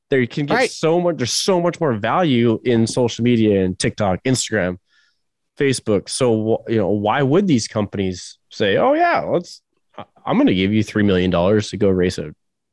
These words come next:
Speaker 1: Top Fuel dragster"? Like, it's, it's not, it's not that easy, especially now. I mean, it wasn't easy back,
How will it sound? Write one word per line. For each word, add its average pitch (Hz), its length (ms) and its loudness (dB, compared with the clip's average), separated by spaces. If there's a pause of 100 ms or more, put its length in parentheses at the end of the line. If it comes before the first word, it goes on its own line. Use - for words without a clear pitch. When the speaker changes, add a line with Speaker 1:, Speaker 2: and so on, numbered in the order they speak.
(280)
Speaker 1:
Top - 220 -4
Fuel 87 140 -2
dragster"? 82 480 -2
Like, 117 200 -2
it's, 127 120 -8
it's - 200 -2
not, 123 300 -2 (680)
it's - 180 -4
not 110 340 -4
that 95 240 -2
easy, 85 480 -6 (640)
especially 117 840 0
now. 92 340 -4 (640)
I 139 80 0
mean, 143 220 2
it 190 200 0
wasn't 208 300 2
easy 156 240 2
back, 135 320 -2